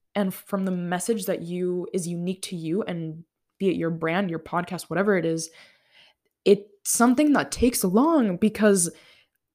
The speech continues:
not only are you discovering yourself along the way as you are producing content, as you are discovering your voice, but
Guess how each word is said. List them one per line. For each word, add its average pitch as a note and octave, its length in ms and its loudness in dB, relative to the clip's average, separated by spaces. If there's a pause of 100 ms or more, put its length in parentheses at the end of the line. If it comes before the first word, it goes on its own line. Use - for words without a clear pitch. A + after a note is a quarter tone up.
(240)
not G#3 300 6
only D4+ 500 4 (720)
are G#3 140 2
you G#3+ 380 2
discovering F#3+ 600 0
yourself E3 720 -8 (200)
along F3 360 -2
the E3 80 -2
way D#3+ 400 -2 (320)
as G3+ 220 4
you G3 120 2
are F#3 100 2
producing A3 540 -2
content, F#3 340 -6
as F3 140 -8
you F3+ 80 -4
are F3 80 -2
discovering A#3+ 600 -2
your G3 100 -4
voice, E3 400 -6 (360)
but G#3+ 440 2